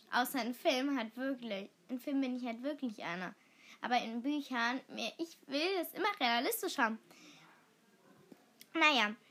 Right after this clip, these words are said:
so, dann eine Frage, die ich eigentlich direkt als erstes machen könnte, aber ich hab's mal wieder verpasst, und zwar mein Name. Ja, ich heiße Lena, hi. <laughs> Und, ähm,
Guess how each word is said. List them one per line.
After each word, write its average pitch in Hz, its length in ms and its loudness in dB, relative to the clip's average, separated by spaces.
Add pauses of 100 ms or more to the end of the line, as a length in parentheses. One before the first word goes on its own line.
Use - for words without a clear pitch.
(640)
so, 247 520 0 (180)
dann 269 340 4
eine 302 220 2
Frage, 294 300 -2
die 277 80 -2
ich 269 120 -4
eigentlich 277 440 -2
direkt 240 360 -4
als 233 140 -8
erstes 269 320 -2
machen 285 220 -2
könnte, 254 280 -6
aber 208 120 -6
ich - 180 -12 (100)
hab's - 400 -12
mal 202 220 -6
wieder 196 220 -8
verpasst, - 680 0
und 233 160 -4
zwar 233 200 -2
mein 285 180 -2
Name. 190 420 -4 (440)
Ja, 226 80 -6
ich 233 120 -12
heiße 277 220 -4
Lena, 180 580 -2
hi. 190 360 0 (380)
<laughs> 370 420 2 (1040)
Und, 247 340 -2 (120)
ähm, 254 360 2